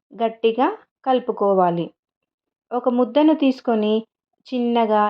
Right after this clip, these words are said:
ఇలా గుండ్రంగా చేసుకోవాలి. దానిని ఇలా టిక్కాలాగా చేసుకోవాలి.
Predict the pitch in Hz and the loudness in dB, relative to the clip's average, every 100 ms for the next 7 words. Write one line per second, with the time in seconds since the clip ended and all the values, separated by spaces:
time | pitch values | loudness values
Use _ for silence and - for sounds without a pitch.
0 | - 226 226 208 220 214 214 220 294 294 | 2 4 4 4 2 4 2 4 4 4
1 | 269 - 208 196 175 170 170 240 262 254 | 2 2 4 4 4 0 0 2 4 4
2 | 226 208 214 - 233 214 208 214 - 254 | 2 2 -2 0 2 2 2 0 -6 -16
3 | _ 233 220 202 196 247 381 311 269 - | _ -4 -2 -2 0 2 4 2 2 0
4 | 226 202 175 165 | 2 4 2 0